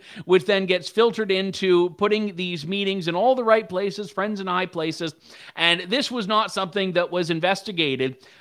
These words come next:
by the special rapporteur. So all of this is coming at a time when, how dare David Johnston put himself in a situation where criticizing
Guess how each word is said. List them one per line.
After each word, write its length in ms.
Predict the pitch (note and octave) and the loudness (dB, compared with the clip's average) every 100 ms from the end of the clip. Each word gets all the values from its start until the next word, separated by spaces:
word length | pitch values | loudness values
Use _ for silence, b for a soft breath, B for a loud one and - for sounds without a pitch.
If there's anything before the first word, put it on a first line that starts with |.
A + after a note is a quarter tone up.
| B | B
by 460 | C3+ D#3+ D#3+ E3 D#3+ | 0 2 2 0 -2
the 460 | D3+ E3 D#3+ D#3+ - | -6 -2 -2 -2 -4
special 600 | - - G#3 - G#3 G#3 | -10 2 2 4 0 0
rapporteur. 1040 | E3+ E3+ E3+ E3+ D#3+ D3+ E3 F3+ B2+ - _ B B B | 2 2 2 2 0 0 -2 0 0 -4 _ B B B
So 320 | - A#3+ A#3 - | 4 4 4 0
all 340 | A#3+ D#4 F4+ | 4 4 4
of 160 | E4 F#3+ | 0 0
this 460 | A#2+ - - - - _ _ _ _ _ _ _ _ _ | -6 -6 -12 -12 -16 _ _ _ _ _ _ _ _ _
is 220 | G#3+ G#3 | 0 0
coming 420 | - G#3+ D4+ D#4+ | 0 0 2 0
at 140 | C#4 G#3+ | 0 -2
a 60 | |
time 540 | G3+ - A3 A3 F#3 F3 B B | -2 -4 0 2 0 -4 B B
when, 340 | D#3+ G#3+ G#3+ | 2 4 4
how 460 | G3 - A#3 C#4+ E4+ | 0 -4 2 4 4
dare 400 | A#3+ G3 A#3 A#3 | 0 2 4 2
David 440 | E3+ G3 G#3 G3 | 2 -2 -2 -4
Johnston 720 | C#3 D#3+ G3+ B3 - - - A2 | -2 -4 0 -2 -4 -12 -14 -4
put 160 | G3+ | -4
himself 380 | A3+ G#3+ A#3+ A3 | -4 -2 0 0
in 60 | G#3+ | -2
a 80 | |
situation 580 | F3+ G#3 F#3 G3 G#3 G3 | -2 -2 0 0 0 -2
where 100 | E3 | -6
criticizing 840 | C#3+ A#3+ C#4+ - A3+ G#3+ G3+ G#3 | -4 -4 -4 0 2 2 0 -4